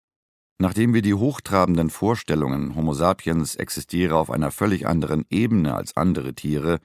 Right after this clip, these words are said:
oder Menschen und würde irgendeinen besonderen Wesenskern wie eine Seele oder ein Bewusstsein besitzen, entkräftet haben,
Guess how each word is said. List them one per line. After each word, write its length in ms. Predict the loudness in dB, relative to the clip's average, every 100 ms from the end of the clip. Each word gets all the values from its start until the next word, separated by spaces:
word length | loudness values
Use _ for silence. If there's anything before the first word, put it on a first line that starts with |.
| _ _ _ _
oder 200 | -2 -2
Menschen 460 | -2 -4 0 -2 -2 _ -20 _ _
und 180 | -2 2
würde 260 | 4 4 4 4
irgendeinen 600 | 2 2 2 4 4 2
besonderen 600 | 4 4 4 4 2 2
Wesenskern 920 | 2 2 0 -2 -4 0 2 2 0
wie 120 | -2
eine 180 | -2 -4
Seele 480 | 0 2 4 4
oder 220 | 2 2 0
ein 160 | -2
Bewusstsein 580 | -2 -2 -2 -4 -4 -4
besitzen, 540 | -4 -4 -4 -4 -4
entkräftet 520 | -4 -4 -4 -4 -4 0
haben, 320 | 2 2